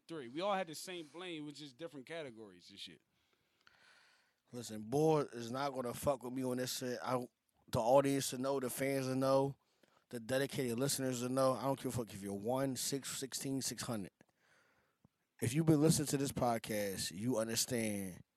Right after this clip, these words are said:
Speaker 2: the ramifications in, in Bull's, in Bull's,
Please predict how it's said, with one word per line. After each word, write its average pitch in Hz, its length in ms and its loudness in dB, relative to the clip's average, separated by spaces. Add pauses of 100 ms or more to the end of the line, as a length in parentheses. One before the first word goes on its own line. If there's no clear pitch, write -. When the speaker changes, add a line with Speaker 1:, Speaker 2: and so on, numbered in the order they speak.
(560)
Speaker 2:
the 131 120 4
ramifications 127 1160 0 (120)
in, 110 280 -6
in 113 160 -6
Bull's, 120 480 0 (160)
in 110 160 -6
Bull's, 113 480 -2